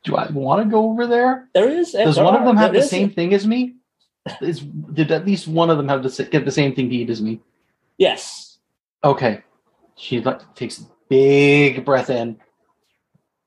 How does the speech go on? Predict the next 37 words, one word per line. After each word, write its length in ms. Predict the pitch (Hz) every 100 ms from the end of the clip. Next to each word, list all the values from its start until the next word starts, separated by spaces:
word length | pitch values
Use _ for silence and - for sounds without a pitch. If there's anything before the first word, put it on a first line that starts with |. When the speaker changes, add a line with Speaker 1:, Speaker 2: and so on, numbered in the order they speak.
| _ _
Speaker 1:
breathes 360 | 113 117 113 -
out 280 | 113 104 117
really 320 | 127 131 131
slowly. 760 | 127 - 135 135 131 117 110 - _ _ _ _ 107
Like, 100 | - _ _
"I 100 | -
can 120 | 135
do 120 | 147
this." 420 | 143 135 - - _ _ _ _ _
And 460 | 117 113 110 107 _ _ _ _ _ 117
walks 520 | 117 120 127 - -
over 480 | 123 117 117 113 - _ -
to 120 | 135
the 100 | 127
table 540 | 139 120 117 113 113
with 160 | 123 113
people 260 | 131 123 120
who 140 | 127
actually 340 | 120 - 127
get 140 | 113 120
along, 480 | 117 117 107 101 - _ _ _ _ -
because 240 | 143 143
she 120 | 131 139
wants 300 | 135 135 -
to 80 |
be 100 | 135
able 140 | 135 127
to 80 | 135
be 140 | 127
a 40 |
person 360 | 127 135 123 120
who 100 | 104
can 120 | 135
get 120 | 123
along 260 | 123 117 117
with 140 | 120
people. 380 | 120 104 113 -